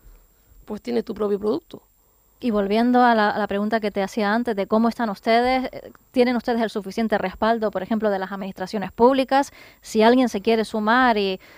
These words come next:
Speaker 2: y trabajar en, en lo mismo que, que trabajan, eh, trabajas tú como pastora o en la ganadería o en la agricultura,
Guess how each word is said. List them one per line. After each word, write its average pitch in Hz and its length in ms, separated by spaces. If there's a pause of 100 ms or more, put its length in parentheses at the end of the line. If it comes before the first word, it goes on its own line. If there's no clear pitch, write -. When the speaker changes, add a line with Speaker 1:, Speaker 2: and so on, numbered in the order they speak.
(140)
Speaker 2:
y 220 160
trabajar 220 600
en, 220 320
en 202 160
lo 208 80
mismo 226 300
que, 185 380
que 208 120
trabajan, 190 680
eh, - 100
trabajas 190 320
tú 277 120
como 196 180
pastora 247 640
o 202 80
en 180 80
la 180 80
ganadería 180 320
o 226 40
en - 20
la 208 80
agricultura, 220 600